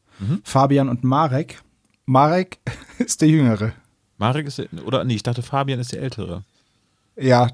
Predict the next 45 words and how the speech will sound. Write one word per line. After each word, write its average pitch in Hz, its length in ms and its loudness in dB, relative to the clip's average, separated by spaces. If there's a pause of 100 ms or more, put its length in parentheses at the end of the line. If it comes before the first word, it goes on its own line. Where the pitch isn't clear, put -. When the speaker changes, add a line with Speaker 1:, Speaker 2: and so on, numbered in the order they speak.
Speaker 2:
ich - 120 -12
glaub, 120 240 0
irgendwie 120 240 2
so. 107 300 -4 (260)
Speaker 1:
Irgendwie 104 200 -4
so 107 140 -4
war 98 120 -2
das, 90 100 -4
Speaker 2:
Gut, 156 160 4
Speaker 1:
ne? 147 100 2 (120)
Speaker 2:
äh, 123 40 0 (320)
Speaker 1:
Aber 139 300 4
seines 139 240 2
Speaker 2:
Fabian 170 360 6
Speaker 1:
Zeichens, 143 180 0
Speaker 2:
ha- 127 60 -10
Speaker 1:
ich - 60 -16
erwähn's 123 380 -2
ja - 100 -2
immer 123 200 2
gerne 113 300 0
wieder, 110 300 0
das 104 220 -2
ist 104 200 -8
der 98 120 -2
alte 104 280 -4
Tarzan 90 480 -4
aus - 180 -10
der - 100 -10
Fernsehserie. 85 840 -8 (220)
Speaker 2:
Genau. 98 560 2
Und, 208 440 2 (260)
ähm, 143 480 6 (280)
er 131 140 4
hat 135 140 2
natürlich 151 420 2
mitgesprochen 131 580 2
bei 120 100 2
Gefahr 117 260 -2
im 107 60 -4
Verzug 196 380 -6 (240)
Speaker 1:
Ja. 107 260 -2
Speaker 2:
als 127 240 -2
George 123 360 2
Brandon. 117 540 2